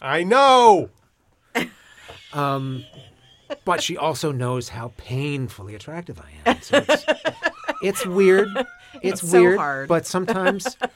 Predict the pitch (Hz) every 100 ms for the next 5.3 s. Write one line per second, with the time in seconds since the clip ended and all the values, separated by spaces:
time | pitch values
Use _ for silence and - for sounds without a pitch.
0 | 247 - 262 - 131 147 143 147 160 151
1 | 147 131 147 156 - 156 165 196 180 151
2 | 151 151 _ _ _ 220 - - - -
3 | - _ - - 349 - 311 - 311 -
4 | 302 _ - _ 139 135 143 82 _ -
5 | 233 123 -